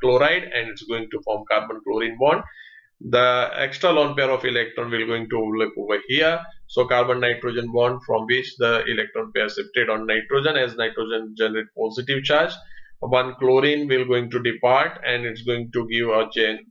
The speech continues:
pair of electron to this. So nitrogen will going to remove as a phenyl cyanide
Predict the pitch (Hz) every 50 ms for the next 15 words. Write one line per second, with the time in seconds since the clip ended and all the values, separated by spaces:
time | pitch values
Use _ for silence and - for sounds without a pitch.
0 | _ - 120 110 110 107 113 110 107 - - 110 110 101 - - 104 101 - -
1 | 113 110 135 165 185 190 185 - _ _ _ _ _ _ _ - - 135 131 131
2 | 127 127 123 120 120 123 139 131 127 131 127 123 120 120 117 113 113 117 113 113
3 | 117 113 123 117 110 117 117 127 143 165 180 185 170 - 135 131 127 127 123 120
4 | 110 107 120 117 117 117 - 120 117 117 117 117 120 120 - 127 117 113 113 131
5 | 151 165